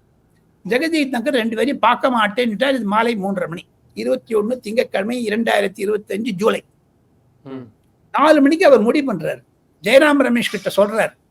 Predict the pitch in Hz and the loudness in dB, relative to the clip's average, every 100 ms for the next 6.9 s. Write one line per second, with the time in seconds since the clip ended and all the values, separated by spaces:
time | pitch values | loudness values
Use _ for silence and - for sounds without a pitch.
0 | _ _ _ _ _ _ _ _ 214 269 | _ _ _ _ _ _ _ _ 6 8
1 | 320 311 302 285 311 277 262 381 359 339 | 8 8 8 6 4 4 4 4 4 2
2 | 339 294 277 262 254 247 - 220 277 311 | 2 4 4 4 -4 -10 -16 -2 0 0
3 | 320 294 262 247 262 247 233 226 190 277 | -2 0 -2 -2 -4 -2 -4 -6 -4 -2
4 | 277 247 233 208 185 160 156 196 262 285 | -2 -2 -2 -6 -10 -12 -12 -8 -6 0
5 | 339 277 277 311 269 285 - - _ _ | 0 4 2 2 2 2 0 -4 _ _
6 | _ _ _ _ _ - 143 131 117 | _ _ _ _ _ -16 -14 -14 -16